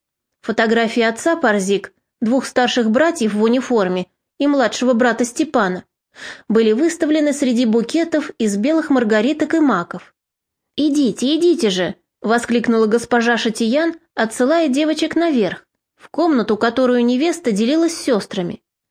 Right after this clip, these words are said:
«Вардан скоро приедет, а невеста еще не готова. И забери свою фату, Парзик».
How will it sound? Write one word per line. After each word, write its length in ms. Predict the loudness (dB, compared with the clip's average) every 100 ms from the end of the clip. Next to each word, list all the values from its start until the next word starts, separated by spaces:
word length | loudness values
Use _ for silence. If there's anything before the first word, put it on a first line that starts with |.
| -20 -20 -16 -4
«Вардан 480 | -2 0 2 2 0
скоро 320 | 0 0 2
приедет, 600 | 0 2 0 0 -4 -8 _ _
а 120 | -2 2
невеста 440 | 2 0 0 -2
еще 240 | 0 2
не 120 | 2 2
готова. 540 | 0 0 -2 -2 -10 _ _ _ -20 -20 _
И 100 | 0
забери 360 | 2 2 2 0
свою 280 | 2 2 2
фату, 380 | 0 2 0
Парзик». 600 | 2 0 0 -2 -4 -8